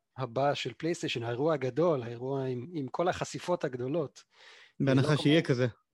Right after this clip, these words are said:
Speaker 1: בהנחה שיהיה כזה, כנראה יהיה כזה. והייתי צריך ש-, הייתי צריך ל-,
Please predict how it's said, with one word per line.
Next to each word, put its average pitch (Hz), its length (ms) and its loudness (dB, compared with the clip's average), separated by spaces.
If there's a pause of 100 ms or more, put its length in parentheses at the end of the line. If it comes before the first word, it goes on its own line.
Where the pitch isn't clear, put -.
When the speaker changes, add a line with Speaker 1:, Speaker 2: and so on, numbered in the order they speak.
(200)
Speaker 1:
בהנחה 139 340 0
שיהיה 127 280 -2
כזה, 202 240 -4 (120)
כנראה 269 400 2
יהיה 120 280 2
כזה. 123 300 -4 (1400)
והייתי 127 760 -4
צריך - 220 -4
ש-, - 140 -4 (840)
הייתי 170 220 -2
צריך 185 400 -2
ל-, 139 640 -2